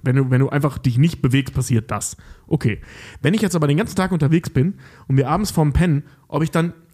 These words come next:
da gibt's zwei Optionen. Entweder, also rechnen wir das so auf zwei Optionen runter. Ich hau, äh, äh, hau mich auf meinen Sessel, so den ich jetzt habe, und guck mir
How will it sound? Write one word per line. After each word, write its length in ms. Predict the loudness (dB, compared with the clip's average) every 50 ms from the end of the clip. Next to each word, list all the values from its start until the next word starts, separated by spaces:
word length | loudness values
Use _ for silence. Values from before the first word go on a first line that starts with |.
| _ _ -20 _ -8 -2
da 80 | 0 2
gibt's 220 | 2 0 -2 -4
zwei 200 | -2 0 0 0
Optionen. 380 | 0 0 0 2 2 2 2 0 0
Entweder, 440 | 0 0 2 2 0 0 0 -2
also 180 | -4 -6 -6 -6 -12 _ _ _ -12
rechnen 480 | -8 -8 -6 -4 -2 0 2 2 4 4
wir 40 | 4
das 80 | 2 2
so 80 | 2 0
auf 160 | 0 0 0
zwei 180 | 0 2 2 2
Optionen 280 | 2 2 2 2 4
runter. 260 | 2 2 0 -2 -2 -4 -10 -20 -20 -20 -10 -4
Ich 200 | -4 0 2 2
hau, 200 | 2 2 0 0 0
äh, 60 | 0 0 0
äh, 340 | 2 0 0 0 0 -2 -2 0
hau 80 | 2
mich 180 | 0 2 0 0
auf 120 | -2 0
meinen 180 | 2 2 2 2
Sessel, 400 | 2 0 0 0 0 0 0 -2 -6 -14 _ _ _ _ _ -4 0
so 140 | 0 0
den 180 | 2 0 -2 -2
ich 100 | -2 -2
jetzt 140 | -4 -2 -2
habe, 280 | -2 0 2 0 0 -2 -4 -16 -20 -20 -20 -10 -4
und 120 | -4 0
guck 160 | 0 0 0 2
mir 240 | 2 4 4 2